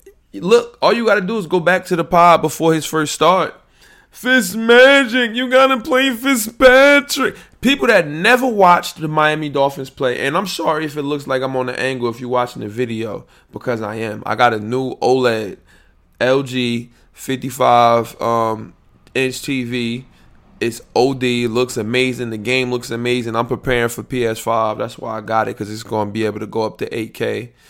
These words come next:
You feel what I'm saying? So I had to upgrade the television. I got a four K fifty-five, but that's gonna be for the room. This for the, this for the real. This for the, for the shop. You heard? For the P S five business.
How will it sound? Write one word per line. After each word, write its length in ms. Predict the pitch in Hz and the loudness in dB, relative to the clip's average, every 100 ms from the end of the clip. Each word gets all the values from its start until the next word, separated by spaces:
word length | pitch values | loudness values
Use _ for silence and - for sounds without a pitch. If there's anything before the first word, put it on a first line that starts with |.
| _ | _
You 100 | - | -16
feel 180 | 107 113 | -8 -6
what 80 | 110 | -6
I'm 140 | 104 | -6
saying? 440 | 101 113 113 110 120 _ _ _ | -8 -8 -6 -8 -12 _ _ _
So 180 | - 107 | -8 -6
I 60 | |
had 200 | 113 110 | -4 -4
to 200 | 107 101 - | -4 -8 -2
upgrade 540 | 120 - 117 113 113 | -2 -2 -4 -4 -4
the 100 | 113 | -10
television. 640 | - 127 120 107 110 104 | -4 -2 -2 -4 -8 -6
I 80 | 113 | -6
got 240 | 117 123 | -2 -2
a 60 | 113 | -2
four 680 | - - - - 131 127 120 | -6 -16 -20 -14 -2 0 0
K 320 | 139 135 123 | 0 0 0
fifty-five, 800 | 120 113 104 - 110 107 98 101 | -4 -12 -12 -10 -8 -8 -8 -8
but 260 | 104 104 _ _ _ _ _ _ | -8 -10 _ _ _ _ _ _
that's 220 | 107 120 | -6 -6
gonna 220 | - 117 107 | -6 -8 -6
be 120 | 113 | -8
for 180 | 113 104 | -8 -10
the 80 | |
room. 380 | 104 117 107 101 | -6 -6 -6 -6
This 180 | 110 117 | -8 -6
for 120 | 113 | -6
the, 240 | 101 104 104 | -4 -6 -8
this 160 | - 120 | -10 -8
for 140 | - | -8
the 100 | 107 | -10
real. 300 | 101 113 104 | -6 -2 -2
This 120 | 123 | -4
for 140 | 123 117 | -6 -6
the, 260 | 107 104 - _ _ _ _ | -4 -6 -10 _ _ _ _
for 160 | - | -14
the 100 | 107 | -12
shop. 400 | 98 131 113 - | -6 -2 -2 -4
You 100 | 110 | -6
heard? 420 | 107 117 117 - | -4 -4 -6 -10
For 140 | - 123 | -14 -10
the 80 | 104 | -8
P 180 | 151 | -2
S 160 | 120 107 | -2 -2
five 520 | - 127 117 104 - | 0 2 4 2 -2
business. 640 | 117 101 92 92 - - | -4 -4 -6 -12 -16 -20